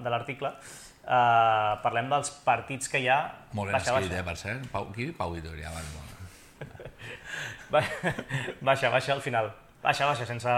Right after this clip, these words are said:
Speaker 1: sense por. No tant, no tant, home, no tant. Ja cap al final, podem
Speaker 2: Aquí,
Speaker 1: veure aquí
Speaker 2: sí, sí.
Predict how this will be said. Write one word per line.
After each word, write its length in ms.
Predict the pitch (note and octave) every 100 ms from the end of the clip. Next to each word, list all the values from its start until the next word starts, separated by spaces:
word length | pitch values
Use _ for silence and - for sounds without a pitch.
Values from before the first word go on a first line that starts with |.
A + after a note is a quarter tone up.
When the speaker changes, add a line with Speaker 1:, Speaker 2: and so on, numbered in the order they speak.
| A#2+ A#2
Speaker 1:
sense 220 | A2+ A#2+ A#2 A2+
por. 160 | C#3 A#2 - -
No 100 | G#2
tant, 160 | G#2+ - A2+
no 80 | G#2+
tant, 140 | A2
home, 140 | A2 F#2+ - C3 A#2+ -
no 100 | A#2+
tant. 180 | G#2 G2 - - - - - A#2
Ja 120 | C#3
cap 140 | C#3+ D3+
al 60 | -
final, 380 | D#3 D#3+ E3+ G3+ - -
podem 140 | F#3+
Speaker 2:
Aquí, 60 | F#2
Speaker 1:
veure 120 | C#3+ D3
aquí 140 | D3+ C#3
Speaker 2:
sí, 140 | G#2+
sí. 140 | G2